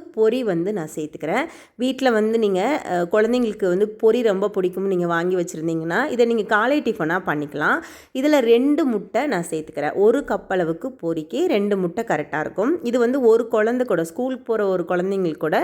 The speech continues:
ரெண்டு குழந்தைங்களுக்கு ஷேர் பண்ணி கொடுத்துக்கலாம். இப்போ ரெண்டு முட்டை நான் சேர்த்துக்கிட்டேன். இதுல ஒரு மு-, இதுல வந்து அதுக்கப்புறமா ஒரு பெரிய சைஸ்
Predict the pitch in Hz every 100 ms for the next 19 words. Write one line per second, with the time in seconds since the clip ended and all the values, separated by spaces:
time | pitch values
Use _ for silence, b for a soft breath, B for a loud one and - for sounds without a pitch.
0 | - B B - 240 294 330 220 202 185
1 | 175 - 180 160 170 165 170 170 160 -
2 | 151 165 277 269 254 214 240 262 226 214
3 | 254 180 180 156 156 - 160 240 - B
4 | B 233 233 214 208 214 214 214 220 240
5 | 254 214 226 233 202 277 320 220 185 202
6 | 214 254 269 233 226